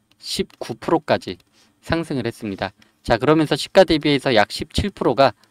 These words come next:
상승을 했고, 저는 제가 말씀드렸던 목표가 이천백사십 원 위에서 깔끔하게 매도를 해서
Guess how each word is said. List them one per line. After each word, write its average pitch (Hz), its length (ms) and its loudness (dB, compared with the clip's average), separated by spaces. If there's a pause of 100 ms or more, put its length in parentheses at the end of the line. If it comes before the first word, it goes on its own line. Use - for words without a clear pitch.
(160)
상승을 165 480 -4
했고, 196 400 0 (260)
저는 131 400 0 (280)
제가 135 420 6
말씀드렸던 123 580 0
목표가 120 600 0 (140)
이천백사십 131 1080 -6
원 113 140 4 (400)
위에서 143 540 4 (440)
깔끔하게 160 480 0
매도를 107 420 -2
해서 131 320 2